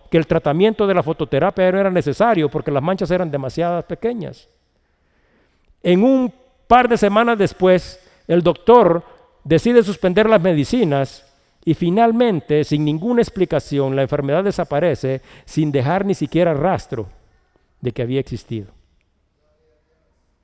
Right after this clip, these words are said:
Y esta es una historia real. Y en esta historia se glorificó a Dios.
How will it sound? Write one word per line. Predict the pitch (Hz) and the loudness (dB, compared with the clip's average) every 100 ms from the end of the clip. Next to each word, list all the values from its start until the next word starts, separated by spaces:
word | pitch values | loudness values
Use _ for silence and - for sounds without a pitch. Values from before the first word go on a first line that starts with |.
| _ _ _ - | _ _ _ -6
Y | 160 240 | 2 6
esta | 240 - 139 143 139 | 6 4 -4 -4 -6
es | 160 165 | -6 -4
una | 170 | -4
historia | - 170 151 143 | -4 -2 -2 -2
real. | 175 143 - _ _ _ _ _ _ _ _ _ | -4 -6 -12 _ _ _ _ _ _ _ _ _
Y | 165 | 0
en | 185 | 4
esta | 247 233 | 4 2
historia | - 240 233 190 | 2 4 4 4
se | 190 | 2
glorificó | 165 156 131 135 185 | 0 -2 -2 -2 -2
a | 190 | 0
Dios. | 240 240 - - | -2 -4 -6 -20